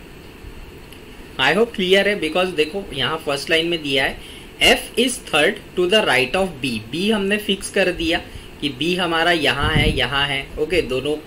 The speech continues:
possibility के condition में, और B के third right में F है, और B जो है ये away from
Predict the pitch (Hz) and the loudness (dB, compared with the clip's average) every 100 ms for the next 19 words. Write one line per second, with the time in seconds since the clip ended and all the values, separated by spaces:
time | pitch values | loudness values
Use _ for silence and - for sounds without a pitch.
0 | - 123 147 139 139 139 139 139 131 123 | -4 -2 -2 -4 -4 -2 -4 -4 -4 -4
1 | 127 139 131 175 - - - - 165 - | -4 -4 -4 -6 -8 -14 -14 2 4 4
2 | - 143 127 233 294 - 269 415 - - | 0 -8 2 4 4 4 0 0 -10 -8
3 | - 190 233 226 185 180 202 262 - 143 | 4 6 6 6 6 4 2 0 0 2
4 | 147 - - - - - - 151 165 139 | 2 0 -10 -12 -14 -10 2 2 2 0
5 | 180 208 214 202 190 208 202 170 135 160 | 0 2 4 4 4 2 2 4 6 4
6 | - 180 | 4 -2